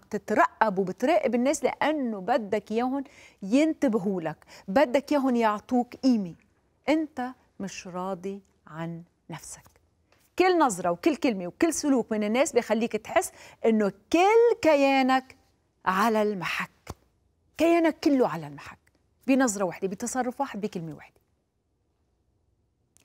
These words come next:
خليني أحكي عن شغلة تانية كمان بتخلينا نسلم قوتنا للآخرين.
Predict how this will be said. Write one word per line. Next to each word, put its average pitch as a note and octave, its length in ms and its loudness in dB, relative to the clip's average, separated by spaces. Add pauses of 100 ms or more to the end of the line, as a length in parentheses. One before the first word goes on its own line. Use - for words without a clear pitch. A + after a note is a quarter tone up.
(360)
خليني G#4+ 340 4
أحكي - 220 0
عن C4+ 140 2
شغلة C#4 260 0
تانية B3+ 260 0
كمان A#3 320 -2
بتخلينا A#3 480 -2
نسلم C#4+ 520 0
قوتنا A3 340 -4
للآخرين. E3+ 680 -6